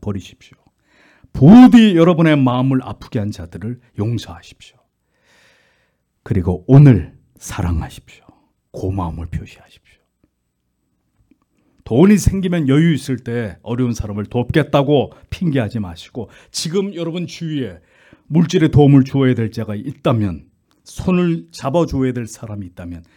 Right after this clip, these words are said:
그들에게 물질을, 따스한 손을 내밀어 주십시오.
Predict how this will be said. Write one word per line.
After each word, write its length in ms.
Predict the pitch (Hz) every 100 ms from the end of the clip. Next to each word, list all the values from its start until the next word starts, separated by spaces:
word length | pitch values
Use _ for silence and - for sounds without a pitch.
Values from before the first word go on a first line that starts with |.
| _ _ -
그들에게 320 | 120 110 101
물질을, 440 | 104 92 92 82
따스한 420 | - 123 - 104
손을 480 | 92 - 127 110 107 123
내밀어 420 | 107 95 90 82
주십시오. 500 | - 85 - -